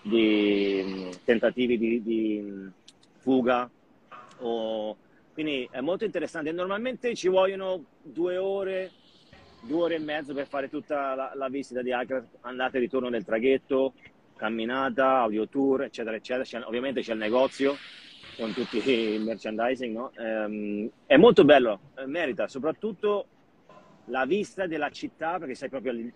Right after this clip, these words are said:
al centro della baia di San Francisco, vedi la città da, dalla, da, da Alcatraz, è veramente vista spettacolare.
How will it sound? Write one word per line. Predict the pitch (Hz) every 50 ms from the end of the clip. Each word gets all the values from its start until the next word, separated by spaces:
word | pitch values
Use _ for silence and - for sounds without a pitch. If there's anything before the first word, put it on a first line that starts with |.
| _
al | - 113 110 104
centro | _ - 156 175 170 180
della | 143 139 135 123
baia | 117 123 131 139 156 160
di | 156 135
San | - 143 131
Francisco, | 127 127 123 - - 156 151 - -
vedi | 127 135 120 113
la | 120 117
città | - - 131 123 - - 131 147 170 170
da, | 151 139 123 117 113 107 107 104 101 101 113 -
dalla, | - 120 120 120 131 120
da, | 113 107 110 113 110 107 107 104 101 98 104 -
da | - 104 110 123
Alcatraz, | 131 - 151 - 135 110
è | 101
veramente | 104 107 113 135 135 117 135 113 101 85 _ _ _ _ _ _ _ _ - - -
vista | 104 135 123 - 110
spettacolare. | - - - 98 _ - 107 92 107 104 95 85 82 82 85